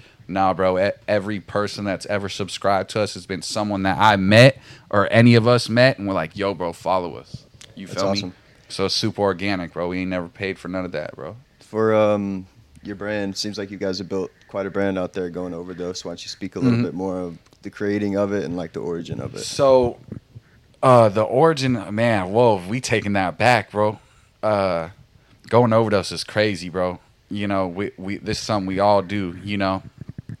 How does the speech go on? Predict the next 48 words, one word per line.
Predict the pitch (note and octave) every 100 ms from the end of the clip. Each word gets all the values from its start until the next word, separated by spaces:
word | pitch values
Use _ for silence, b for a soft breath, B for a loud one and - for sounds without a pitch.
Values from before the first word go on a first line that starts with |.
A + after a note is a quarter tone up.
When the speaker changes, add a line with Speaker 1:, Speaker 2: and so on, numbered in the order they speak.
| - -
Speaker 1:
and | G#2 F#2+ E2 - B B B -
there, | G2+ G2+
there's | G2 G2+ G2+
a | G2
lot | G2+ G2+
of | F#2
passion | - G#2 G2+ - G#2
into | G2+ -
it. | G2+
We | F#2+
both | E2 G2 F2+
experience | F2+ - - - G2+ F#2
a | F2
lot | F#2 F#2+
of, | F#2 - _ _ _ -
you | G#2
know, | G2 F#2+
it's | F#2
all | - A2
of | G#2
us. | G2+
So | - A#2 A2 - B B
let | C3
me | C#3
break | A#2+ C3+ B2+
down, | B2+ B2+
like, | A#2+ -
the |
core | G2+ - B2 A#2
of | A2 F#2+
Going | A2+ G#2+ A2
Overdose, | A#2 G2+ G#2 F#2+ -
you | A2
know. | G2 G2+
So, | - G2
like, | F#2+ G2 F#2 b b b b -
uh, | A#2 G#2
we | G#2+
got, | G#2+ G2+ G2+
uh, | A2+ G2+ F#2 F2+ D2 - _ _ _ -
D | G2+ A#2
Grinds | G#2 A#2+ A#2+ A2
and | G#2+ G#2+
Leak, | A#2+ B2 -
they're | A2
brothers. | F#2 G#2 A#2 A#2 A#2+ -
They're | A2 A2
kinda | - A2 G#2+ G2+ G2